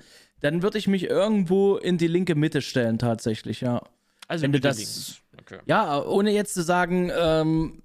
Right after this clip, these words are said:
Speaker 1: ich bin der, der mit Plakaten durch die Straße rennt oder so, ne? Das soll man jetzt nicht falsch verstehen, aber, ähm, gerade im Alter bin ich ruhiger geworden, tatsächlich, und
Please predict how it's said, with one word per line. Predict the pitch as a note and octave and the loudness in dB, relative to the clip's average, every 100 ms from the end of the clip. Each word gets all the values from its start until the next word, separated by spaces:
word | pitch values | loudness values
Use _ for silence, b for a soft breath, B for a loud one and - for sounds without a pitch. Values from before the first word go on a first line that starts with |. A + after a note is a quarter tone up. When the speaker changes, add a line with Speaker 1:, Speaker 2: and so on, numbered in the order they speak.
| - | -12
Speaker 1:
ich | E3 - | -6 -2
bin | D#3+ | 0
der, | E3+ E3+ | 2 2
der | E3 | 2
mit | F3 | 0
Plakaten | E3+ D3 E3 F#3+ - | -2 -2 -2 -2 -2
durch | E3 D#3 | -2 -2
die | D#3+ | -4
Straße | - D#3 A3+ F#3 C3+ | -4 -2 0 0 0
rennt | C3 A#2+ | -2 -2
oder | B2 C3 | -2 -2
so, | B2+ B2 | 0 0
ne? | C#3 | 0
Das | E3 D#3+ | -2 -2
soll | D#3+ | 0
man | D#3+ D3+ | 0 -2
jetzt | - | -2
nicht | C#3 | -6
falsch | - G3+ - | -2 -4 -4
verstehen, | F#3 - F3 | -4 0 0
aber, | B2+ C3+ C#3 C3+ B B B B - | 2 2 0 -2 B B B B -4
ähm, | C#3 C#3 C#3 C#3 C#3 - - _ | 0 2 2 0 0 -4 -10 _
gerade | - - F#3+ A3 | -6 0 2 2
im | D#3 | 0
Alter | - A3+ B3+ G#3+ | 0 2 2 0
bin | F3+ F#3 | 0 0
ich | F#3+ - - | 0 -4 -10
ruhiger | B2+ C#3 F#3+ G#3+ G3+ | -2 2 2 2 0
geworden, | F#3 F3 F#3+ G#3 B3 - _ | 0 0 0 0 0 -4 _
tatsächlich, | - F#3 - F#3+ - G#3 - | -2 0 0 -2 0 -2 0
und | - C#3+ C#3+ C#3+ C#3 | 0 0 2 0 -4